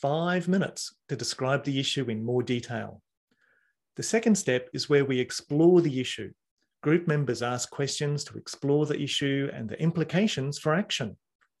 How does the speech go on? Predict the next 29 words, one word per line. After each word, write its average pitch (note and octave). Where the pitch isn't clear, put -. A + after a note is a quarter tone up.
In D3
the A#2+
third A3+
step, B2+
we C3+
define C#3+
the C#3
problem. A#2+
The B2+
group -
members D3
make C3
statements F3+
that -
seek C#3
to C3
define B2
the B2
problem. B2+
Then D3
the C3
issue D#3+
owner A#2+
prioritizes C#3
these A#2+
statements B2+
into D3
a -
list D#3+